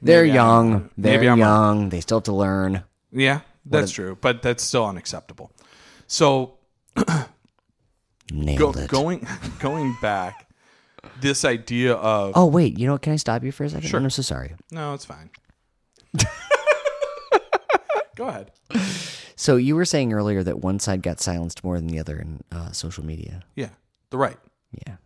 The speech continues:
Speaker 1: I just wanted to hear you say it again.
Speaker 2: Yeah.
Speaker 1: Go ahead.
Speaker 2: No. So, and rightfully so, when you're trying to incite violence or racial behavior.
Speaker 1: Agreed.
Speaker 2: Yeah.
Speaker 1: A hundred percent.
Speaker 2: Right.
Speaker 1: Agreed.
Speaker 2: So when we, when we see, um, the, the left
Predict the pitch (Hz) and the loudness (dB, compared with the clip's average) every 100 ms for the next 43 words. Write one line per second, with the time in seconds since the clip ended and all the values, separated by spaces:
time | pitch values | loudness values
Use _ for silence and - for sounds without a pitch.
0 | - - - - - 80 - - 67 339 | -20 -18 -14 -12 -12 -12 -14 -14 -10 -6
1 | - 135 143 117 117 180 185 202 208 - | 0 4 4 4 0 2 2 4 0 0
2 | - - 185 165 147 139 - - _ - | -6 2 6 8 8 4 -4 -10 _ 0
3 | 170 156 160 - 139 123 196 98 78 110 | 6 8 6 4 0 2 2 2 -2 -4
4 | 123 123 117 131 123 123 120 123 104 98 | 0 0 -2 -2 0 -2 0 -2 -2 -4
5 | 101 117 131 117 101 95 101 - 98 87 | -4 -4 -4 -4 -6 -6 -8 -8 -10 -10
6 | 92 87 104 147 - 107 98 80 - 113 | -12 -10 -10 -10 -4 2 4 2 0 -10
7 | - - 127 151 160 - 156 - - 104 | -6 2 4 2 -2 -2 -2 -4 -4 -2
8 | 87 69 _ _ - - 156 135 127 117 | -2 -4 _ _ -12 2 6 6 4 0
9 | - _ _ _ _ _ _ _ 123 156 | -8 _ _ _ _ _ _ _ 0 2
10 | 175 185 165 123 139 143 143 135 - - | 4 2 -2 -6 -6 -4 -4 -6 -6 -6
11 | 180 208 208 - _ 120 117 113 101 98 | -4 -4 -6 -10 _ -4 -2 -2 -4 -10
12 | 98 _ _ _ _ 156 143 151 127 123 | -14 _ _ _ _ -6 -4 -2 -2 -6
13 | 123 117 123 113 127 98 - - | -8 -4 -2 0 0 0 -6 -18